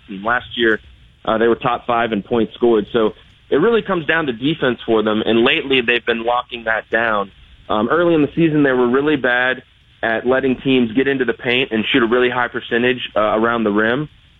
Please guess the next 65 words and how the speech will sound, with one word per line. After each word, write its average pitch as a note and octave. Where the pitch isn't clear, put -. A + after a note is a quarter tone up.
And A#2
I A#2+
think C#3
John C#3
Wall C3
and B2
Bradley B2+
Beal B2
in A#2
particular D3
have A2
done A#2+
a A2
good A#2
job A#2+
of G#2+
stopping A#2
the G#2+
ball A#2
at A2
the -
perimeter B2
and G#2+
making A2+
it A2
a A2
little A2+
bit A2
easier A2+
on A2
their G#2+
front B2+
court, G#2+
not A2
having A2+
to A2
deal A2
with G#2+
guys G#2+
who A#2
are G#2+
coming A#2
at A#2
them A2
with G#2+
a G#2
full A2
head A2
of F#2+
steam. A2+
So A2+
it C3+
really E3+
comes E3
down C#3+
to A#2+
John C3
Wall B2+
and A#2
Bradley A#2
Beal. A#2
They're A#2+
the A#2
straws A2+
that G#2